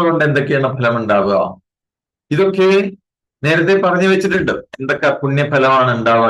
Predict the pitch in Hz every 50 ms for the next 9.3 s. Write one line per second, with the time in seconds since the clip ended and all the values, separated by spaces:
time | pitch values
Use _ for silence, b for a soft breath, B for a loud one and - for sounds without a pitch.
0 | 107 104 107 107 107 101 98 101 98 107 98 90 80 - - _ _ _ _ _
1 | _ _ _ _ _ _ _ _ _ _ - - 123 - - 151 156 160 165 165
2 | 180 202 196 - _ _ _ _ _ _ _ _ _ _ _ _ _ _ _ -
3 | - - - 135 160 156 165 170 170 190 190 185 180 185 180 180 165 156 156 151
4 | 143 139 131 127 131 139 151 160 151 175 185 185 190 190 190 - - _ _ _
5 | _ _ _ _ _ _ _ _ _ - 135 135 123 120 135 165 170 170 170 170
6 | 165 160 - - 156 165 165 175 180 180 - - 123 127 135 147 147 - 185 185
7 | 196 190 190 180 180 - 180 170 170 165 160 156 151 147 151 147 147 147 147 147
8 | 147 147 - - 120 117 120 123 123 143 135 151 143 135 135 139 135 139 135 123
9 | 123 120 117 110 113 107